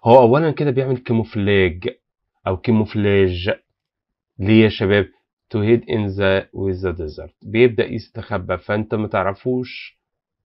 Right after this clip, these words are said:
لو انت رحت الديزرت كده وتدور عليه ممكن يبقى قدامك وانت مش شايفه بسبب ان الكالر بتاعه يا شباب ايه؟ نفس الكالر بتاع ايه؟ الديزرت. اوكي يا شباب،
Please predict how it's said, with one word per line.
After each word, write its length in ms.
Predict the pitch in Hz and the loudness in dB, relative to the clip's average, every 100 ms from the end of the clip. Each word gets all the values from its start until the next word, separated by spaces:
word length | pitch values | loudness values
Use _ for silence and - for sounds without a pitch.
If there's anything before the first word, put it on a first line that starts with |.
| _ | _
لو 160 | 95 101 | -2 0
انت 140 | 113 | 2
رحت 200 | 117 120 | 0 0
الديزرت 420 | 113 104 117 113 98 | -2 0 2 0 0
كده 360 | 131 147 151 _ | 0 0 -6 _
وتدور 400 | 104 98 113 123 | -6 0 4 6
عليه 260 | 107 110 123 | 6 4 4
ممكن 420 | 120 127 127 110 | 4 2 2 0
يبقى 200 | 101 104 | -2 -2
قدامك 340 | 101 113 117 113 | -2 -2 -2 -4
وانت 200 | 104 107 | -6 -6
مش 140 | 98 | -6
شايفه 360 | - 104 98 98 | -4 -6 -6 -10
بسبب 300 | - 107 101 | -6 -2 -2
ان 120 | 95 | -2
الكالر 380 | 90 120 123 104 | -2 -2 0 -2
بتاعه 300 | 95 113 110 | -4 -2 -2
يا 60 | |
شباب 320 | - 104 101 | -2 -2 -2
ايه؟ 280 | 98 98 92 _ _ - | -2 -4 -4 _ _ -8
نفس 360 | 104 131 131 - | -2 -2 -2 -6
الكالر 380 | 92 117 113 101 | -4 0 0 -2
بتاع 220 | 98 87 | -2 -2
ايه؟ 260 | 95 92 _ _ - | -2 -4 _ _ -8
الديزرت. 440 | 95 92 73 - _ - | -8 -8 -12 -14 _ -20
اوكي 180 | 95 123 | -10 -6
يا 60 | 117 | -4
شباب، 380 | 117 123 160 | 2 2 2